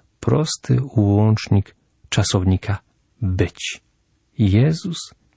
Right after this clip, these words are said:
jest Chrystusem. Wyznanie „Jezus jest Chrystusem” wyznacza przestrzeń chrystologii.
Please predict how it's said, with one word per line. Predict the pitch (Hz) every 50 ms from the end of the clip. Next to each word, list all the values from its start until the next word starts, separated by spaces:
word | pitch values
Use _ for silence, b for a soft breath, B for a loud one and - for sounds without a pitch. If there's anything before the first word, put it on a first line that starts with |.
| _ _
jest | - 95 87 87 90 95 104 107 98 - - - - - - b b b b b b
Chrystusem. | b - - 92 85 - - - - 92 87 - - - 87 90 104 110 - _ _ _ _ _ _ _ _ -
Wyznanie | 101 101 95 90 98 101 117 139 127 110 90 87 87
„Jezus | 90 95 113 143 151 147 151 143 135 139 - - - - - _ _ _ _ _ _ 117
jest | 101 110 113 - - - -
Chrystusem” | - - 92 - - - 110 101 98 - - - 98 98 104 B B B B B B B B B B B B B B B B B B B B B _ _ _ _ -
wyznacza | 107 98 90 101 104 - - 104
przestrzeń | - - 120 101 - - - - - 92 87 85
chrystologii. | - - - - - - 85 82 82 90 90 - 104 - 107